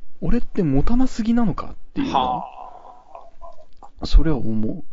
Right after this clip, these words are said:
Speaker 1: う。で、
Speaker 2: え、ち-、ちなみに何足なん？自分。
Speaker 1: 俺は、えーっと、普通のやつで三足。
Speaker 2: え、マジで？そんな持ってんだ。
Speaker 1: あの、とって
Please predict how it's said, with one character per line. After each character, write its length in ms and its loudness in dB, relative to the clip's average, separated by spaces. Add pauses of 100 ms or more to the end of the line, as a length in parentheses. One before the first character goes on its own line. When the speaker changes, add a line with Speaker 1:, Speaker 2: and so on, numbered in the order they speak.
Speaker 1:
う。 40 -8
で、 140 4
Speaker 2:
え、 80 2
ち-、 300 -2 (160)
ち 180 0
な 80 4
み 140 0
に 140 -4
何 260 -2
足 220 -12
な 140 -16
ん？ 80 -20
自 160 -18
分。 140 -18 (460)
Speaker 1:
俺 260 0
は、 580 0 (320)
え 80 -14
ー 260 -6
っ 20 -16 (320)
と、 400 -2 (540)
普 120 6
通 200 0
の 80 -4
や 100 -6
つ 120 -12
で 100 0
三 240 0
足。 260 -8 (420)
Speaker 2:
え、 120 4
マ 180 -2
ジ 100 -10
で？ 60 -12
そ 140 -4
ん 40 -4
な 80 -4
持 80 -2
っ 20 -8
て 160 -8
ん 80 -10
だ。 160 -16 (160)
Speaker 1:
あ 140 0
の、 140 2
と 140 4
っ 20 6
て 60 4